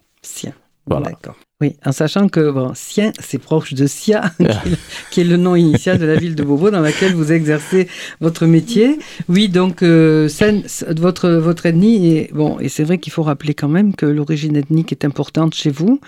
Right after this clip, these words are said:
Speaker 2: Oui.
Speaker 1: Euh, parce que on en parlait, euh, hors antenne, là. À la fois, il y a vraiment toute cette richesse que vous possédez les uns et les autres, euh, euh, qui sont spécifiques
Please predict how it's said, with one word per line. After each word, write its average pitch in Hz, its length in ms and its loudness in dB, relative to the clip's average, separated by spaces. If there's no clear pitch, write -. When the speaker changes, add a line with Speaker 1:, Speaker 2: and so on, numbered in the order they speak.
Speaker 2:
Oui. 80 380 2
Speaker 1:
Euh, 156 600 0
parce - 260 -6
que 160 420 0
on 151 160 2
en 147 120 2
parlait, 147 460 2
euh, - 220 -2
hors 143 180 -4
antenne, 185 460 2
là. 170 220 2
À - 160 -4
la 170 140 2
fois, 180 380 0
il 165 60 0
y 156 80 0
a 151 80 2
vraiment 160 300 2
toute - 180 -6
cette 196 200 -2
richesse 180 400 -2
que 165 80 -6
vous 151 120 -4
possédez 160 400 0
les 156 200 2
uns 151 80 4
et 151 80 2
les 147 200 0
autres, 170 340 0
euh, 147 180 2
euh, 143 580 2
qui 156 140 -6
sont 151 260 2
spécifiques 170 800 0